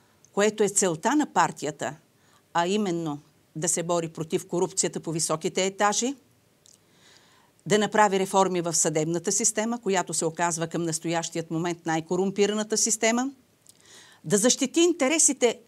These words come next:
на обикновеният гражданин, който ежедневно се тормози, преследва, ежедневно се манипулира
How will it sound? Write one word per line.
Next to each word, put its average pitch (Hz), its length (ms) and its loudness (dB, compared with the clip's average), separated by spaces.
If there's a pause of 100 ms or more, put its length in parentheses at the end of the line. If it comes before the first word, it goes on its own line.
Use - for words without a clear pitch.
(120)
на 233 260 0 (100)
обикновеният 233 1040 0
гражданин, 214 760 0 (760)
който - 460 4 (140)
ежедневно 247 720 4
се 285 160 0
тормози, 277 680 0 (400)
преследва, 285 760 4 (1000)
ежедневно 254 800 2
се 302 120 4
манипулира 294 760 4